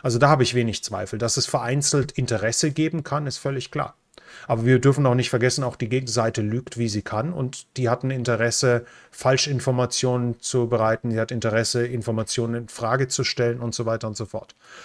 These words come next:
Also ich glaube, die, die, wir sollten nicht alles aufs Wort glauben.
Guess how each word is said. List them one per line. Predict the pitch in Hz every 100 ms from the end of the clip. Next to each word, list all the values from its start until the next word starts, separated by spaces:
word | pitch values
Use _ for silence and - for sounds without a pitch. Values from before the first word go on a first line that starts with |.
| - -
Also | 123 117 165
ich | 131 -
glaube, | 143 160 160 160
die, | 147 147 147 147
die, | 135 131 131 - - _ _ -
wir | 127
sollten | 131 147 147
nicht | 139 123 -
alles | 127 139 135
aufs | 131 120 -
Wort | 117 156 -
glauben. | 165 180 196